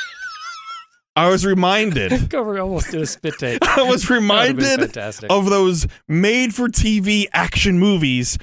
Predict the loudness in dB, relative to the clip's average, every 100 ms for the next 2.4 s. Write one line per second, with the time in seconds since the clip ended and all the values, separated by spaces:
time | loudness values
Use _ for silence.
0 | -6 -4 -2 0 0 0 0 0 -2 0
1 | 0 0 0 0 0 0 0 2 0 0
2 | -2 -2 0